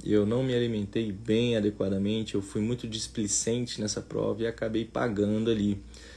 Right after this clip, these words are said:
Eu fiz uma massagem de sábado pra domingo que eu não devia ter feito, porque foi com um massagista que eu não conhecia, e o cara achou que, que tinha que me consertar depois da prova de vinte e um quilômetros que eu fiz, então ele acabou fazendo uma pressão maior no meu quadril,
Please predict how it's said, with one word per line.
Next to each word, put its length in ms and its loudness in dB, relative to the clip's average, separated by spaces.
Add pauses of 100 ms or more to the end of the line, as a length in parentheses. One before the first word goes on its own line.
(280)
Eu 100 2
fiz 240 4
uma 120 4
massagem 680 4
de 100 2
sábado 440 4
pra 120 0
domingo 380 2
que 60 0
eu 40 2
não 100 2
devia 340 0
ter 180 -6
feito, 800 0
porque 600 0
foi 140 -2
com 120 -2
um 40 0
massagista 600 -2
que 80 -8
eu 60 -2
não 120 -2
conhecia, 840 0 (640)
e 80 0
o 60 2
cara 320 4
achou 260 0
que, 260 -4 (220)
que 160 -8
tinha 220 2
que 100 -6
me 100 0
consertar 680 2
depois 300 4
da 80 2
prova 280 0
de 80 -2
vinte 240 -2
e 60 -4
um 60 -2
quilômetros 340 -4
que 80 -20
eu 80 -2
fiz, 420 -2
então 220 -2
ele 80 0
acabou 300 -2
fazendo 260 -2
uma 100 0
pressão 400 0
maior 240 4
no 60 2
meu 160 2
quadril, 540 0